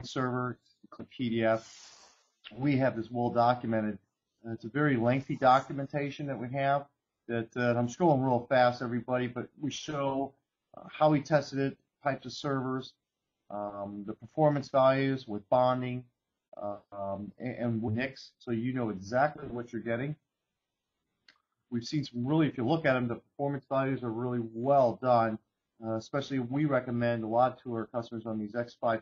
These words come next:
twenties right here. Uh, we see little issues with them.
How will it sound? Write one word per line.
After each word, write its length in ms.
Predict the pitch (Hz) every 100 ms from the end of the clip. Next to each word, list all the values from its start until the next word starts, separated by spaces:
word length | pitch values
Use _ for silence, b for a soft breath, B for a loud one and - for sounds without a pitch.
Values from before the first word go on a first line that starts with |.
| -
twenties 320 | 127 123 107
right 200 | 110 107
here. 260 | 120 120 123 _ _ _ _ - 107
Uh, 300 | 107 104 104
we 120 | 110
see 460 | - 127 123 120 120 _ _ _ - - -
little 240 | 135 139 127
issues 360 | 143 156 160
with 140 | 151 151
them. 220 | 165